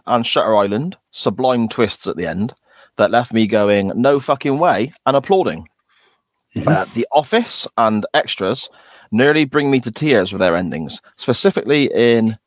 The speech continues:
Speaker 1: Extras when Andy giving his speech in the Big Brother house.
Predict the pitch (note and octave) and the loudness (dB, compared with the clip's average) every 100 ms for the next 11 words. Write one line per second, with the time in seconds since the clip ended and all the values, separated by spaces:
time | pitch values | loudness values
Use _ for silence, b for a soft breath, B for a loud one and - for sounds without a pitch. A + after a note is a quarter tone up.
0 | _ B B C3 - - D3+ - - G#2+ | _ B B -2 0 0 0 -2 -4 -2
1 | - B2+ A#2+ A2+ A2 G#2 A#2+ A2 A2 G#2+ | 0 2 2 2 0 2 0 2 2 0
2 | - A#2+ - E2+ G#2 G2 G2+ G#2 G2 F2+ | 0 0 0 0 0 0 0 0 0 0
3 | D2 - | -4 -6